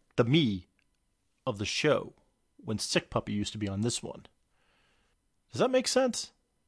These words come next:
Those guys, both those guys are awesome, though. I love talking to Ed, uh, and congratulations, Ed, on the, on your recoveries, too. Best wishes, I should say. Uh, recovery from accidents is never, the fuck was that?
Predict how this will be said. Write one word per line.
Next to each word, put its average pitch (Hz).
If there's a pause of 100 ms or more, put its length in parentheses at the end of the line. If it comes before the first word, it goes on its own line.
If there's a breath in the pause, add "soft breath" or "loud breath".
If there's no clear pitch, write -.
(580)
Those 151
guys, 165
both 170
those 135
guys 120
are 110
awesome, 107
though. 107
I 117
love 123
talking 110
to 107
Ed, 107
uh, 101
and 107 (100)
congratulations, 113
Ed, 104
on 104
the, 104
on 113
your 98
recoveries, 101 (680 soft breath)
too. 107 (160)
Best 123
wishes, 113
I 107
should 107
say. 98
Uh, 98 (640 soft breath)
recovery 139
from 120
accidents 110
is 104
never, 110 (1080)
the -
fuck -
was 123
that? 123